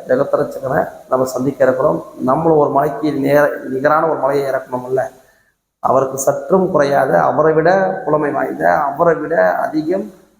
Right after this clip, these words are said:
கல்வி பயின்ற ஒரு நபர்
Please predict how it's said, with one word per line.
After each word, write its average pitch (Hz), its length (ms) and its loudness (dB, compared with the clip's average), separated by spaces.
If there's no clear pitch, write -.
கல்வி 156 240 4
பயின்ற 135 360 2
ஒரு 123 220 2
நபர் 127 260 2